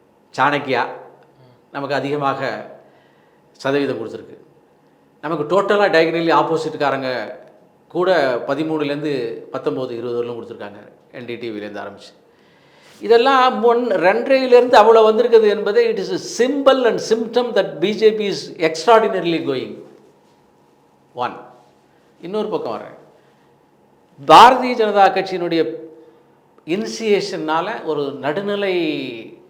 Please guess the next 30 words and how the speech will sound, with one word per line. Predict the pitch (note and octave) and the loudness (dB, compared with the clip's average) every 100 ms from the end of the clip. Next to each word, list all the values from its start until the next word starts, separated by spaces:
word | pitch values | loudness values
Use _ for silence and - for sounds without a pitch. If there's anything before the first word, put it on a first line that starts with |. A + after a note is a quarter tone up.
| _ _ _ _ - - - | _ _ _ _ -20 -20 -12
செஃபாலஜிஸ்ட்னால, | D#3+ D3 E3 D3 - B2 - C3 C#3+ E3+ A#3+ - - - - - _ | -6 2 2 2 -6 -12 -14 -10 -10 -10 -14 -20 -20 -20 -20 -20 _
வெறும் | - E3 A#3+ D4+ D4+ C4 - - | 2 8 10 8 4 0 -4 -6
எம் | F3+ G#3+ | -4 2
ஏ | A3+ | 2
political | G#3 F#3+ G#3 G#3+ | 2 0 0 -2
science | G3 F#3+ E3+ - - | -2 -6 -8 -14 -14
and | E3+ D#3 C#3+ | -12 -10 -4
mass, | D3+ D#3 D#3+ | -2 -2 -2
mass | D#3+ - | -4 -4
communication | E3 D#3 C#3 B2 D3 B2 | -8 -8 -10 -10 -12 -10
படிக்கக்கூடிய, | B2+ B2+ C3 B2 | -10 -8 -10 -10
ஜேர்னலிசம் | A2 C3+ D3+ C3+ C#3+ | -8 -8 -8 -8 -10
படிக்கக்கூடிய | B2 A#2 A#2 A2+ A2+ A2 A2 A2+ | -10 -10 -12 -12 -10 -10 -12 -6
மாணவர்களாலே | A#2+ E3+ F3 E3 C3 C3+ B2 B2+ F#3 - | 2 2 2 -2 -2 -2 -2 -4 -6 -8
யார் | C3 D3 A3 B3+ | 2 8 10 10
எதற்கு | A#3 F#3+ G3+ F3 | 6 2 -2 -2
எடுக்கப்படுகிறார் | E3 E3+ E3+ D#3 D3+ D3+ | -4 -4 -2 -2 0 0
என்று | D3 C#3+ | -2 -6
தெரியாத | C#3 C#3+ C#3 D#3+ F#3+ - - - | -6 -4 -4 -4 -10 -16 -20 -8
நியூட்ரல் | D#3+ C4 - C4 G#3+ | -2 -2 0 -2 0
கேள்விகளால | G3+ F3+ D#3 D#3 D3 F3+ - - - - _ _ - | 2 2 4 4 2 0 -6 -14 -20 -20 _ _ -6
ஜனவரி | B2+ C#3+ E3 D#3+ | -2 0 2 0
எட்டு | C3+ C#3 F3 D3 | -2 -4 -4 -4
வரலும் | D#3 D3 | -4 -8
பி | C3 | -10
ஜே | C3+ | -10
பியினுடைய | A#2+ A#2 A2 | -12 -12 -14
சதவீதம் | A2 A2 A#2 A#2 | -12 -10 -10 -10
இருபத்தி | A2+ A2 G#2 | -10 -12 -14
நாலு. | F#2+ | -18